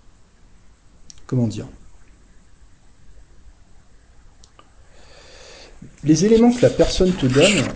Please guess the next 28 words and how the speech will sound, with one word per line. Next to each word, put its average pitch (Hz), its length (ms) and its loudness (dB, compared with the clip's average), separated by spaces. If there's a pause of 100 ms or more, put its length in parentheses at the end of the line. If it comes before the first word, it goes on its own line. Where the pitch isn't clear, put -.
(440)
c'est - 280 -6
ce - 160 -2
qui - 260 -10 (100)
va, 185 280 0 (360)
euh, 127 40 -10 (520)
c'est - 200 -6
ce - 120 -6
qui 139 100 -6
va 135 120 2
nourrir 165 380 2 (680)
tes 120 60 -6
suggestions, 113 600 -8 (240)
d'accord ? 156 400 -6 (520)
Euh, 101 420 -10 (100)
maintenant, 160 640 0 (1400)
tu - 180 -12
peux, 202 520 0
euh, 110 400 -6 (1000)
tu - 160 -10
peux 214 160 0
travailler 156 440 6
avec 135 320 0
très, - 240 -2
très 143 220 -2
peu 147 140 -10
d'informations, 113 640 -8 (180)
d'accord ? 135 380 -8 (500)
Euh, 113 500 -6